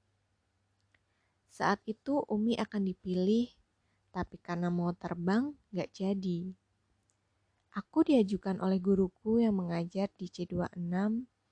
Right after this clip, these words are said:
tapi ditampik oleh ibu wali pengurus. Aku dianggap belum layak, belum dewasa. Aku juga nggak berharap untuk jadi trainer.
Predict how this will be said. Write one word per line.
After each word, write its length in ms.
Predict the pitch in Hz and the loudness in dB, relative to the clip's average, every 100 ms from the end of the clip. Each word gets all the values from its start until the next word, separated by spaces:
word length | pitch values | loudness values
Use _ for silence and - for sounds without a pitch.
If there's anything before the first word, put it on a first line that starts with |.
| _ _ _ _ _ _ | _ _ _ _ _ _
tapi 480 | - 180 - 226 240 | -2 -2 -2 -4 0
ditampik 640 | 214 180 175 185 214 - - | 0 0 -4 -4 -4 -8 -4
oleh 160 | 190 190 - | -2 0 -2
ibu 320 | 190 190 190 | -4 0 2
wali 200 | 185 185 | 2 0
pengurus. 760 | - 180 175 175 190 190 - _ _ _ _ _ _ _ _ _ _ _ - | -2 -2 0 0 -2 -6 -12 _ _ _ _ _ _ _ _ _ _ _ -8
Aku 240 | 190 - 254 | -6 -6 -6
dianggap 360 | - 180 180 185 | -4 -2 0 0
belum 240 | 185 185 | 2 2
layak, 440 | 185 180 196 233 233 _ _ _ _ _ | 0 0 2 2 0 _ _ _ _ _
belum 200 | 196 185 | -2 0
dewasa. 800 | 180 175 170 190 - 196 180 196 - _ _ _ _ _ _ _ _ _ _ _ _ _ _ _ _ _ _ - | 2 4 2 0 -4 -4 -4 -4 -8 _ _ _ _ _ _ _ _ _ _ _ _ _ _ _ _ _ _ -14
Aku 200 | 233 370 | -4 0
juga 280 | 359 302 254 | 2 2 2
nggak 120 | 240 | 2
berharap 520 | 220 208 196 170 180 202 | 2 4 4 2 0 -2
untuk 200 | 202 196 - | 0 -2 0
jadi 240 | 190 196 | -2 -2
trainer. 560 | 185 202 190 190 220 | 0 0 0 2 0